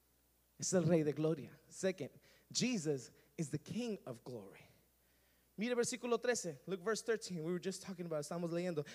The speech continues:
Dice, it says, "They took branches of palm trees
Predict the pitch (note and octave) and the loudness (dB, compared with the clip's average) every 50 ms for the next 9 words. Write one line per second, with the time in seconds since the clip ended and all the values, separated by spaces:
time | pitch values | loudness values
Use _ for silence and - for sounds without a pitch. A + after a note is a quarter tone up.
0 | - - - A#3 G3+ - A#3+ A3+ G3 - - - - - - _ _ _ _ _ | -10 -4 0 2 6 6 6 6 6 2 -6 -16 -20 -20 -20 _ _ _ _ _
1 | _ _ - G3 F#3+ - A#3+ A3+ G#3 E3+ - - - - A#3+ B3 - - - D#4+ | _ _ -4 -2 4 6 6 6 6 2 -4 -4 0 2 2 2 2 2 2 2
2 | F4 A3 G#3 D#3+ D3+ A#3+ D4 D#4+ F#4 F#4+ - - - F4+ F#4 B3+ C#4+ C4 - - | 2 2 -2 0 4 6 6 6 6 4 4 2 2 4 2 2 -2 -4 -6 -8
3 | - - - C4 E4 F#4 G4 F#4+ - - - - C#4+ D4+ C4 G3 D3+ A#2+ - - | -10 -2 6 8 10 10 10 8 4 0 0 2 2 2 0 -2 -2 -4 -6 -8